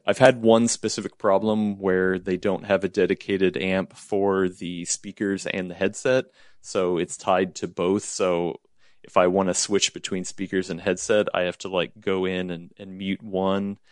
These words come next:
And if I change the audio, it changes the audio for both and unmutes the speakers. It's, the audio is really good out of that card, but I, I specifically, the way I used it, I, I didn't really appreciate, uh, appreciate it as much.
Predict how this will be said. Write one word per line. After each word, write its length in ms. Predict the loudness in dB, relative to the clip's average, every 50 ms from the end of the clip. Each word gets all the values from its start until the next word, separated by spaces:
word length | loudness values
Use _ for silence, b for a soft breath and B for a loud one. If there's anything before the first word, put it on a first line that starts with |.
| b b b b b b
And 100 | -4 -4
if 120 | -2 0 0
I 80 | 0
change 400 | 0 0 -2 -4 -4 -4 -6 -6
the 140 | -4 -4 -2
audio, 340 | 0 0 2 2 2 2 0
it 80 | 0
changes 440 | -4 -6 -8 -8 -8 -8 -8 -8 -6
the 100 | -4 -2
audio 240 | -2 0 0 -2 -2
for 140 | -4 -6 -10
both 320 | -6 -4 -2 -2 -4 -4
and 80 | -8 -14
unmutes 480 | -12 -12 -10 -8 -8 -8 -8 -8 -12 -12
the 80 | -10
speakers. 580 | -12 -12 -12 -12 -8 -6 -4 -2 -2 -4 -6 -8
It's, 340 | -16 -16 -16 -14 -16 -16 -16 b b b b b b b b b b b b b b _ _ -20 _ _ _ _ _ _ _ _ _ _ 4
the 100 | 8 10
audio 280 | 10 10 12 12 10
is 120 | 10 10 8
really 240 | 6 4 6 6 6
good 180 | 6 6 8
out 160 | 8 6 6
of 60 | 6 4
that 140 | 2 2
card, 380 | 2 0 2 2 2 2 0 -4
but 260 | -4 -2 -2 -2 0 -2
I, 200 | -2 -2 -2 -4 -8 -18 _ _ _ _
I 220 | -6 -4 -4 -4 -4
specifically, 680 | -6 -10 -14 -12 -8 -6 -4 -6 -6 -4 -4 -4 -4
the 120 | -2 0 0
way 200 | 0 2 2 2
I 100 | 0 0
used 320 | -2 -6 -10 -14 -16 -16
it, 100 | -16 -12
I, 220 | -10 -8 -8 -8 -8
I 40 |
didn't 320 | -10 -12 -12 -16 -16 -18 -20 -20
really 220 | -20 -18 -18 -20
appreciate, 560 | -18 _ -14 -14 -14 -14 -16 -14 -14 -16 -16 _ _ _ _ _ _ -18
uh, 300 | -16 -16 -16 -16 -18 -20 -20 _ _ _ _ _ _ _ _ _ _ _ _ _
appreciate 480 | -16 -8 -8 -6 -6 -2 -2 -2 -4 -4
it 60 | -8
as 120 | -12 -16 -16
much. 360 | -18 -18 -18 -18 -20 -20